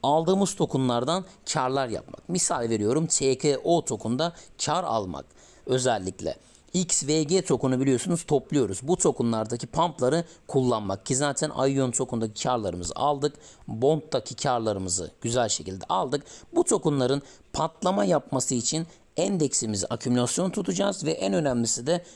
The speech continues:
bu opsiyonlardaki sabrımızı bir minimum derecede daha da ilerleteceğiz. İşte o zaman kazanmaya başlayacağız. Hiçbir anlattığım yatırım ve finansal tavsiyesi değildir. Kendinize iyi bakın.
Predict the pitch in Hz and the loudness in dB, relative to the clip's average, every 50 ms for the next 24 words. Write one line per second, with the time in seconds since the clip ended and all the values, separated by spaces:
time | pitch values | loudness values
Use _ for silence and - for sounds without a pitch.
0 | - - - 151 196 196 165 120 - - - 135 127 123 120 120 117 117 110 120 | -14 -4 2 4 4 4 4 2 0 -2 0 2 2 2 2 2 2 0 0 0
1 | 113 - - 165 170 170 - - - - _ _ - - - 453 466 _ _ _ | -2 0 -2 -4 -4 -4 -8 -18 -20 -20 _ _ -20 -20 -20 -20 -20 _ _ _
2 | _ - - - - 320 294 - 160 160 156 156 147 143 185 202 - - - - | _ -4 -2 0 0 2 0 2 2 2 2 2 2 2 0 -2 -2 -4 -8 -16
3 | - 320 349 339 330 311 285 214 180 175 175 165 160 156 156 147 190 190 170 143 | -8 -2 2 2 4 6 6 4 6 4 4 4 4 2 2 2 2 2 2 2
4 | 135 147 143 160 208 233 254 - - 170 175 180 160 156 156 156 156 - - - | 2 0 0 0 0 -2 -2 -2 -2 -2 -2 0 0 0 0 0 -2 -6 -4 -2
5 | 131 135 127 120 113 101 90 - 98 101 101 - - - - - - - 202 180 | 0 0 2 0 0 -4 -4 -6 -6 -6 -4 -4 -2 -4 -2 -2 0 2 2 2
6 | 170 160 156 170 190 226 - - 185 151 135 135 123 120 123 139 156 160 143 120 | 2 0 0 0 -2 -2 -2 -2 -2 0 0 0 0 2 2 0 0 -2 -2 -2
7 | 117 113 - - - 92 92 85 73 - - - - - - - - - - - | -2 -2 -2 -4 -4 -6 -8 -8 -10 -10 -14 -16 -20 -20 -20 -20 -20 -12 -6 -4
8 | 165 143 - - 185 180 175 170 170 160 - - 160 156 151 156 - - 156 156 | -4 -2 0 0 2 2 2 2 2 0 0 0 0 2 2 0 0 0 -2 0
9 | 147 139 - 151 151 147 147 - - 151 147 - - 151 147 143 - 143 127 120 | 0 0 0 0 0 0 0 0 0 -2 -2 -2 0 0 0 0 -2 -4 -4 -4
10 | 127 135 196 196 175 131 120 143 135 - - _ - - _ _ - - 165 165 | -2 0 2 2 2 2 -2 -4 -4 -4 -6 _ -20 -20 _ _ -8 -4 -2 0
11 | 156 147 143 147 143 135 151 151 151 151 151 143 123 - - 131 147 | 0 0 2 2 2 0 0 -2 0 0 2 0 0 0 -2 -6 -6